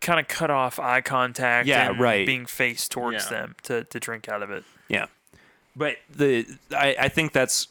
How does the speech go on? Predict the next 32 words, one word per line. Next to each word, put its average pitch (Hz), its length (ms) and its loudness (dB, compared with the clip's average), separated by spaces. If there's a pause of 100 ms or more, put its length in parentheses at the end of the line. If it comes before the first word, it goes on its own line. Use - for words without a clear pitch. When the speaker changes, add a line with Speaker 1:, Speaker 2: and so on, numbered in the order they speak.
Speaker 2:
why 110 580 2
the 107 200 -4
Norland 104 420 0
is 95 100 -2
a 95 40 2
little 101 300 0
bit 95 200 -2
more 92 460 -2 (720)
ap-, - 340 -6
approachable 101 1000 0
and, 98 260 -4
and 98 160 -6
could 104 240 -4
be 95 360 -4 (920)
more 107 240 0
favorable 90 800 0 (480)
as 101 160 -4
well. 87 420 -2 (280)
Speaker 1:
Mm-hmm. 123 320 -16
Speaker 2:
But 107 420 -2
it's, - 460 -10
uh, 320 300 -4 (720)
it's - 180 -4
nice. 302 300 2
It 165 100 4
was, 208 240 2
it 190 100 4
was 214 200 2
nice 175 240 4
to - 80 2
revisit 139 400 2
it. 98 180 2